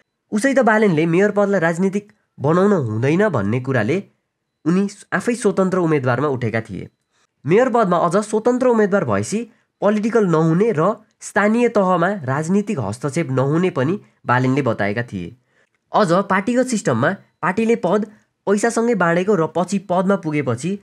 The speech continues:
आफ्नो पैसा उठाउने जस्ता कुरा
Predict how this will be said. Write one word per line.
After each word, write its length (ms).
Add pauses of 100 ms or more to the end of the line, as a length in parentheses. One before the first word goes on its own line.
(540)
आफ्नो 260
पैसा 240
उठाउने 580 (340)
जस्ता 300
कुरा 400